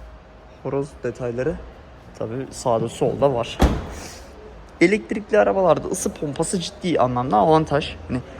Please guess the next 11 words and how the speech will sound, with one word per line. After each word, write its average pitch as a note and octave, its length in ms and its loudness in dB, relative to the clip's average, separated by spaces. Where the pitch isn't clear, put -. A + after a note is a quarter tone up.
ısınmasını, C#3+ 680 0
kışın D#3 400 -2
bataryanın C#3+ 640 4
da D3 60 2
sağlıklı C3 500 2
bir A#2+ 60 -4
şekilde B2+ 320 -4
ısınabilmesini C3+ 760 -2
sağlıyor. A3 600 4
Ekstra F3 400 2
olarak A3+ 320 4